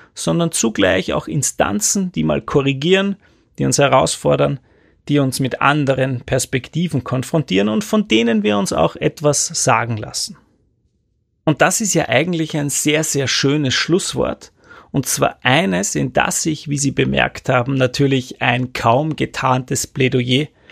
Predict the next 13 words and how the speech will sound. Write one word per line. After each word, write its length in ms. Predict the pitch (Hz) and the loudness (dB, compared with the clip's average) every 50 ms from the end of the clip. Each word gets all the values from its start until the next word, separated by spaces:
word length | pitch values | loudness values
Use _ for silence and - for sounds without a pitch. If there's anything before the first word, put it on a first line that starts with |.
| - - - _ _ | -20 -20 -20 _ _
für 260 | - - - 139 131 | -8 -2 -2 -2 0
Theologie 640 | - - 147 151 156 160 151 131 - 143 139 139 139 | 0 2 4 4 4 4 2 0 0 -2 -2 0 0
und 120 | 131 127 - | -2 -2 -2
für 160 | - 135 127 | -2 -2 -2
Bildung 460 | 123 - 160 160 160 151 151 135 135 | 2 4 4 6 6 4 2 0 0
in 140 | 131 127 127 | 0 -2 -2
christlichen 520 | - 147 147 - - - 131 - 135 127 | 0 -2 -2 0 -2 -4 -4 -2 -2 -2
Kontexten 760 | - - 135 135 139 - - - - - - - - 127 123 | -2 0 0 0 0 0 -2 -2 -2 -2 -6 -6 -6 -6 -6
eingeschlichen 800 | - - 117 120 120 123 117 - - 139 131 - - 120 117 - | -2 0 0 0 0 0 -4 -4 -4 -6 -8 -6 -6 -8 -8 -8
hat. 240 | - - - - _ _ _ _ _ _ _ _ _ | -12 -16 -20 -20 _ _ _ _ _ _ _ _ _
Also 460 | - 131 135 139 135 123 120 - - _ | 2 4 4 4 4 2 -2 -8 -12 _
für 260 | - - 147 156 156 | -4 2 4 4 4
Bildungshäuser, 920 | 135 156 160 165 160 160 147 - - 139 139 135 131 139 131 131 135 | 6 4 4 4 2 0 -2 0 0 0 0 0 -2 -2 -4 -4 -6